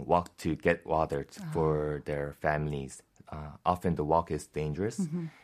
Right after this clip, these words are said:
Speaker 1: and the water is unsafe to
Speaker 2: Mm-hmm.
Speaker 1: drink. So, uh, Global six K has launched in Chicago at two thousand fourteen.
Speaker 2: Mm-hmm.
Speaker 1: Uh, and it, the, in the beginning, uh, there were only one thousand,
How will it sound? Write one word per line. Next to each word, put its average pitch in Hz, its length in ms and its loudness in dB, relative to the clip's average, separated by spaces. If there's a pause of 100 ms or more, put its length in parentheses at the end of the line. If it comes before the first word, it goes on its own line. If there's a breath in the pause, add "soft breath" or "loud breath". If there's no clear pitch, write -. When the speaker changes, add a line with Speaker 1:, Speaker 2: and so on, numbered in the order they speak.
(100)
Speaker 1:
and 76 360 -4
the 78 60 -2
water 82 280 4
is 76 320 -2
unsafe 85 500 -2 (100)
to - 80 -2
Speaker 2:
Mm-hmm. 165 100 -2
Speaker 1:
drink. 69 340 -6 (480 soft breath)
So, 80 500 0
uh, 78 680 -4
Global 101 280 2
six - 260 -6
K 107 180 4
has 90 280 0
launched 85 280 4
in 80 160 -4
Chicago 78 760 -2
at 76 180 -6
two - 120 -4
thousand 80 380 -4
fourteen. 85 400 -4 (140)
Speaker 2:
Mm-hmm. 175 240 -6
Speaker 1:
Uh, 76 260 -12 (180)
and 80 380 -4 (460 loud breath)
it, - 140 -14
the, 87 260 2
in 87 120 2
the 87 80 4
beginning, 95 460 0 (100)
uh, 76 220 -6
there 87 140 2
were 85 200 2
only 82 260 0
one 82 180 0
thousand, 76 380 -2